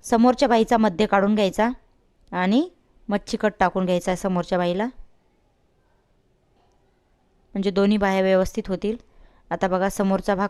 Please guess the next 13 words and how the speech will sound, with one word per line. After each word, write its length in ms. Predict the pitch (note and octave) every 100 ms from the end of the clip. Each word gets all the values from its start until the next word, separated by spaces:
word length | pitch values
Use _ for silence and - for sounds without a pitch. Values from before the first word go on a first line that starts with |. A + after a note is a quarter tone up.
| -
कोणता 280 | G3 F3+ G3+
आणि 260 | F#3 A#3 D4+ _ _ _
मागचा 320 | F#3+ G3 - F#3+
भाग 140 | G3 -
कोणता 260 | F#3+ F#3 F#3
तेव्हाच 280 | G3 F#3 G#3
ओळखायला 380 | G3 F#3 F#3 F3
येतं. 260 | F3 F3 C4 - _ _ _ _ _ _ _ _ _
तरी 120 | G3
मी 140 | G3 G#3
तुम्हाला 220 | G3+ F#3+
एकदा 220 | E3 F3+
दाखवते. 460 | F3+ F3+ F#3 G#3+